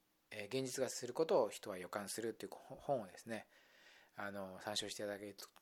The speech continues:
と、あの、この内容のことが非常にですね、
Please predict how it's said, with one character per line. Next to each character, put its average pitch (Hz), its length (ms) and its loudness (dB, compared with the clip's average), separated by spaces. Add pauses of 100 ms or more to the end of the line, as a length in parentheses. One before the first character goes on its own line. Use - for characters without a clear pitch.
と、 180 300 12 (120)
あ 104 100 -2
の、 98 300 -2 (1120)
こ 120 100 -2
の 110 340 -2 (140)
内 104 180 -4
容 98 80 -4
の 95 80 -10
こ 92 100 -12
と 90 80 -14
が 85 100 -16
非 - 140 -12
常 139 180 8
に 127 140 -4
で 90 100 -8
す - 100 -14
ね、 101 180 -8